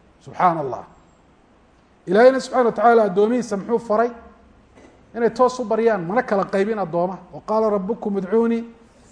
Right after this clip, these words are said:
astajib lakum." Jamiica al-adilla ee ducada ku soo aroortay. Daliil markaa odhanaya, "Dadka qaarkoodow idinku Ilaahay toos ha u baryina, Ilaahay ma taqaanaane." Oo idinku makhluuq sii mariya baryadiina, horta makhluuqa barya, suu Ilaahay idin gaadhsiiye ma jirto.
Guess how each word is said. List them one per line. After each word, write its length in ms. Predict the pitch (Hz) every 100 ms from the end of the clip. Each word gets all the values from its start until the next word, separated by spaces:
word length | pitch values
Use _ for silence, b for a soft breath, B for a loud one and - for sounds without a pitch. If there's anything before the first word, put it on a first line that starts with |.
| -
astajib 400 | - 247 214 214
lakum." 300 | 214 214 160
Jamiica 260 | 180 254 254
al-adilla 480 | 254 220 185 262 226
ee 80 | 202
ducada 340 | 180 208 233
ku 100 | 214
soo 140 | 240
aroortay. 380 | 214 156 127 - - b b b b b 147
Daliil 320 | 170 240 269
markaa 380 | 254 247 247 226
odhanaya, 520 | 226 247 208 196 220 240 - - 165
"Dadka 300 | 247 - 202
qaarkoodow 760 | 208 202 196 240 233 233 190
idinku 280 | 196 247 226
Ilaahay 240 | 220 226 220
toos 220 | 240 220
ha 60 | 202
u 80 | 220
baryina, 340 | 196 214 220
Ilaahay 260 | 202 220 214
ma 100 | 220
taqaanaane." 560 | 196 - 175 180 170 - - _ _ _ _ _ _ _ _ _ _ _ _ -
Oo 100 | 160
idinku 240 | 226 220
makhluuq 460 | 202 185 233 254 -
sii 240 | - 220
mariya 440 | 226 208 220 226 185
baryadiina, 600 | 151 185 208 208 185 190
horta 240 | 208 196
makhluuqa 400 | 185 233 226 202
barya, 320 | 165 208 180
suu 180 | 165 220
Ilaahay 220 | 226 214
idin 180 | 196 202
gaadhsiiye 380 | 170 160 - 185
ma 60 | 185
jirto. 240 | - -